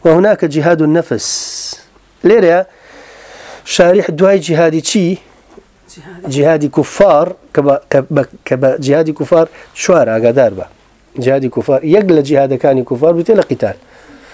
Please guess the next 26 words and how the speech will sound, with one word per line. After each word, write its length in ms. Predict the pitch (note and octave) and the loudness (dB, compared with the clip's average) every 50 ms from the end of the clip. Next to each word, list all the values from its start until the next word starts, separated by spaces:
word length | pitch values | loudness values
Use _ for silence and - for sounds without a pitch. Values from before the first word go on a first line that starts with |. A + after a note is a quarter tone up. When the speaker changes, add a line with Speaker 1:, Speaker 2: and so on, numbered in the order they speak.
| - - _ - | -20 -18 _ -2
Speaker 1:
جیهادی 300 | D#3 D#3 D#3+ D3+ C#3 C3+ | 0 2 2 2 2 0
کوفار 340 | B2+ - C3+ - D3 C3+ B2+ B2 | -4 -6 -4 -2 0 0 0 0
بە 60 | B2 B2+ | 0 -2
نەفسە 240 | C#3+ C3 - - C#3+ - | -2 -4 -2 -4 -4 -2
کرێ، 160 | - D3+ D#3+ D3+ - - - - _ - _ - - - - | -2 -2 -2 -4 -6 -12 -20 -20 _ -20 _ -20 -18 -6 -2
بە 80 | C3+ C3 C3+ | 0 2 2
ماڵە 240 | C3 C3+ D3 D3 C3 - | 2 2 2 0 -2 -2
کرێ، 180 | - D3+ D#3 D#3 - - - - - - - - - - _ _ _ _ _ _ _ _ _ | -4 -4 -4 -4 -6 -10 -18 -20 -20 -20 -20 -20 -20 -20 _ _ _ _ _ _ _ _ _
بە 60 | - B2+ - | -4 -4 0
چیە 160 | - F3+ E3 C3+ | 2 2 2 2
کرێ؟ 140 | - D#3+ D#3 D3 | 0 -2 -2 0
بە 60 | C3+ B2 B2 | 0 -2 -2
لیسانە 400 | B2 - - - D3 D3+ D3+ C#3+ - | -2 -2 0 0 2 2 0 -2 -2
کرێ. 180 | D3+ D#3+ E3+ E3+ E3+ - _ _ _ _ _ _ _ _ _ _ _ _ _ _ | -2 -2 -2 -2 -6 -12 _ _ _ _ _ _ _ _ _ _ _ _ _ _
وەنیە؟ 280 | C#3 C#3 D3 E3 F3+ G3 F#3+ - _ _ C#3 C3 - - - - - - - _ _ _ _ - | -2 0 2 2 0 0 -2 -6 _ _ -20 -20 -20 -20 -20 -20 -20 -20 -20 _ _ _ _ -2
ئە، 80 | - C#3 C3+ - - | 0 0 0 2 2
ئەم 120 | A3 A3+ G#3+ E3+ | 0 0 2 2
جیهادە، 420 | F3+ E3 D#3 D#3 D3+ D3 F3 E3+ E3+ F3 - _ _ _ _ - _ _ _ _ _ _ | 0 0 2 0 2 2 0 0 0 -4 -8 _ _ _ _ -20 _ _ _ _ _ _
ئە، 220 | D#3 C#3+ C#3 C#3 - - - - D3+ D3 D3 D3 | -2 0 0 0 -2 -4 -2 0 0 2 2 2
لە 60 | D3+ C#3+ | 0 2
دوای 200 | D#3 G#3 A3 G#3 F#3+ F3 | 2 2 2 2 2 0
ئەمی 180 | D#3+ D3+ C#3 - | -2 -4 -4 -2
کەوا 200 | - C#3 C3 B2+ B2 - | -2 0 0 -2 -2 -4
قیتال 260 | - C#3 - E3+ C#3+ C#3+ D3 | -6 -2 2 2 2 4 2
بەشێکە 360 | D3 - - C#3 - - C3 B2 | 0 0 0 -2 -2 -2 0 0
لێ، 80 | C#3 | 0